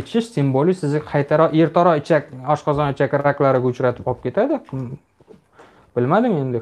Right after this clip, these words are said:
qilishingiz, qilmasligini. "Ba'zan qo'ltiq sohasida og'riydi", degan Mutafar ikkinchi savolida. "Bu xavflimi?" deyilgan. Ikkinchisi mutlaqo, ha, xavfli.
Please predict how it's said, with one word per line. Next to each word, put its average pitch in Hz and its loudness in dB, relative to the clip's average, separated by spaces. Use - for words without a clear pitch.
qilishingiz, 127 -4
qilmasligini. 120 -8
"Ba'zan 190 6
qo'ltiq 214 4
sohasida 202 4
og'riydi", 180 4
degan 156 0
Mutafar 147 0
ikkinchi 143 -6
savolida. 139 2
"Bu 165 2
xavflimi?" 151 0
deyilgan. 127 0
Ikkinchisi 151 -4
mutlaqo, 156 0
ha, 143 4
xavfli. 120 -2